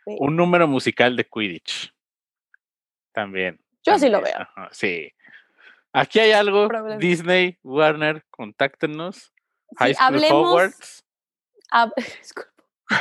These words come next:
Speaker 2: High School Hogwarts, The Musical. Ahí está, ya quedó.
Speaker 1: Está como el título de High School Musical, The Musical, The Series.
Speaker 2: Sería underrated, ¿eh? La recomiendo mucho.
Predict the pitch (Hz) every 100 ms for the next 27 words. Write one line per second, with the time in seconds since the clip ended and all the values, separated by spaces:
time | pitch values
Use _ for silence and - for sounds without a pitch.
0 | - 143 139 151 147 - 151 160 156 -
1 | 123 127 143 170 - 202 - _ _ _
2 | _ - 110 - 143 202 247 127 - 123
3 | 123 185 - _ - - 277 285 277 349
4 | 381 339 269 240 302 294 247 233 220 175
5 | - - - 285 - 339 302 311 285 330
6 | 330 320 277 240 254 247 269 302 302 254
7 | - 233 220 190 196 _ _ _ _ _
8 | - 127 127 143 135 123 113 110 107 101
9 | 113 226 220 107 107 107 110 113 117 117
10 | 110 104